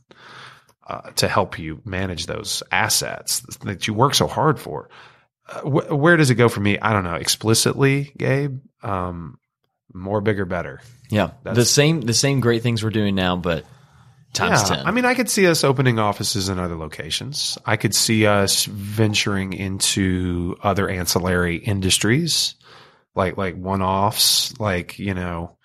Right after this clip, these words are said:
Speaker 1: I could see us, you know, having some sort of effect, uh, on, on other industries like title and insurance
Speaker 2: Really?
Speaker 1: and mortgage. And yeah, I mean, I, I don't know. I'm not, not writing anything on building development.
Speaker 2: Yeah. Well, you got ten years to do it, so
Speaker 1: I got,
Speaker 2: might as well
Speaker 1: I got,
Speaker 2: dream
Speaker 1: I got
Speaker 2: it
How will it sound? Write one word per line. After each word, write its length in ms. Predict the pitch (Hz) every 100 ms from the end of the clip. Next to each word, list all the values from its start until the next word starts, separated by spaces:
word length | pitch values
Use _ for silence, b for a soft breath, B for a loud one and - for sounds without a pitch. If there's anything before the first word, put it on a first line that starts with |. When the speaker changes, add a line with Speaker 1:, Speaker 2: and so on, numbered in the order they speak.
| b b b -
Speaker 1:
I 80 | 104
could 100 | 104
see 200 | 107 101
us, 320 | 92 - - 120
you 120 | 101
know, 100 | 87
having 280 | 98 90 87
some 240 | - 87
sort 220 | - 90
of 100 | 85
effect, 560 | 82 - 90 90 - -
uh, 40 | - - - 101 85 -
on, 360 | 98 90 82 78
on 160 | 90
other 220 | 92 90 85
industries 460 | 87 85 - 78
like 200 | 76 76 _ _ -
title 580 | - 85 87 78 76 78
and 300 | 73 71 76
insurance 520 | 104 90 - 78 73
Speaker 2:
Really? 340 | 92 117 120 85
Speaker 1:
and 320 | 76 71 78 -
mortgage. 680 | 110 101 92 87 76 73 92
And 140 | 80
yeah, 280 | - 226 107
I 100 | 143
mean, 180 | 202 226
I, 100 | 302 - _ _ -
I 80 | 208
don't 120 | 120
know. 180 | 170 - _
I'm 100 | 131
not, 160 | 165 131
not 120 | 131
writing 200 | 156 151
anything 200 | 156 139
on 160 | 131 107
building 400 | 120 156 107 80 _ _ _ _ _
development. 440 | 110 139 120 87 - - -
Speaker 2:
Yeah. 140 | 117 120 -
Well, 80 | 120
you 80 | 127
got 160 | 123
ten 180 | 135 120
years 200 | 107 -
to 60 | 90
do 140 | 92
it, 100 | 78
so 120 | -
Speaker 1:
I 20 |
got, 120 | 92 104
Speaker 2:
might 60 |
as 60 | 104
well 100 | 107
Speaker 1:
I 20 |
got, 60 | 101
Speaker 2:
dream 100 | 123
Speaker 1:
I 20 |
got 80 |
Speaker 2:
it 80 | 147